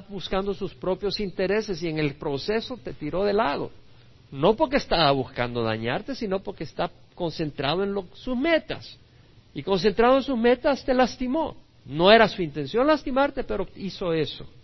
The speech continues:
Entonces no puedes considerar a esa persona de la manera que la estás considerando. Si la persona te trató de lastimar a propósito, ¿será posible que tú provocaste esa ofensa?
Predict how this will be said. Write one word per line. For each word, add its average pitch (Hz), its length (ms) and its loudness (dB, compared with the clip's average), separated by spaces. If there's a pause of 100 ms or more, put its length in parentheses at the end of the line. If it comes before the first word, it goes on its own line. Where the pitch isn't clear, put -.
(520)
Entonces 180 400 -4
no 180 120 -2
puedes 208 640 0 (160)
considerar 180 520 2
a 214 80 4
esa 180 200 -2
persona 160 460 -6
de 156 60 -2
la 151 100 0
manera 202 360 0
que 175 80 -6
la 131 80 0
estás 117 220 -8
considerando. 151 680 -6 (760)
Si - 180 2
la 202 140 8
persona 240 560 0
te 208 140 0
trató 156 320 0
de 147 60 4
lastimar 131 520 0
a 123 100 2
propósito, 127 560 -6
¿será 120 300 2
posible 170 640 -4
que 107 260 -10 (400)
tú 143 140 -4
provocaste 139 760 0
esa 160 200 -6
ofensa? 202 520 -8